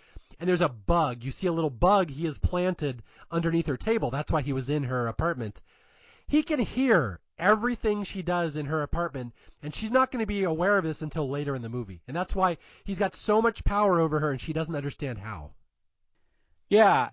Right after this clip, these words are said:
Speaker 2: and I think that's another thing I wanted to mention, like, there were a lot of movies in the seventies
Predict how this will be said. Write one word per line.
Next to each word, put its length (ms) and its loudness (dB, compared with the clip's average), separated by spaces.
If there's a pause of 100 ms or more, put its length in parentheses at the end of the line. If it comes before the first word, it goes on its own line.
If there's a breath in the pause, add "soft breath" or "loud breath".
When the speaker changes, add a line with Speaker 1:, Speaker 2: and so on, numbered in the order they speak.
(100)
Speaker 2:
and 220 -2
I 80 -4
think 280 -10
that's 220 -4
another 220 -4
thing 220 -4
I 20 0
wanted 160 -2
to 60 -4
mention, 260 -4
like, 360 0 (520)
there 160 4
were 140 2
a 100 8
lot 440 6
of 200 -2
movies 380 -6
in 60 -10
the 100 -8
seventies 640 -4